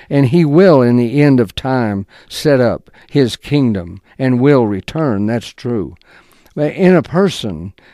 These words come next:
like in Nebuchadnezzar, there at the end of chapter four, "Now I praise and honor and extol the King of heaven, all whose works are true and his ways are true judgment, and they that walk in pride he is able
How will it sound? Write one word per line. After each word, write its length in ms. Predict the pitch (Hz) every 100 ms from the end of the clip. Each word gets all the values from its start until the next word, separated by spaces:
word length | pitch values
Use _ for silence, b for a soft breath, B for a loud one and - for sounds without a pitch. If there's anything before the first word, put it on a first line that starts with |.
| b
like 260 | 127 135 -
in 100 | 131
Nebuchadnezzar, 920 | 135 123 - 127 147 135 117 107 104 b b b
there 220 | 131 131
at 100 | 113
the 120 | 123
end 140 | 127 117
of 80 |
chapter 420 | 98 135 120 - 101
four, 540 | - 139 123 110 101 b b b -
"Now 300 | 127 139 123
I 160 | 127
praise 680 | 127 139 139 135 127 107 - b b -
and 260 | 135 120
honor 380 | - 135 139 127
and 200 | 120 120
extol 680 | 117 - - 156 143 123 107
the 200 | 107 101
King 440 | - 190 185 180
of 160 | 160 120
heaven, 460 | 156 139 92 80 - b b b b
all 400 | - 143 156 156
whose 360 | 113 151 135 -
works 340 | 139 120 -
are 100 | 113
true 340 | - - 123 113
and 100 | 104
his 200 | 98 104
ways 500 | 113 117 110 95 - b b
are 120 | 107
true 340 | 107 - 131 113
judgment, 640 | 98 113 104 107 98 - _ b b
and 200 | 127 110
they 180 | 123 123
that 140 | 120
walk 280 | 101 120 -
in 120 | 120
pride 460 | 110 120 107 101 92
he 100 | 107
is 160 | 98
able 340 | 104 104 95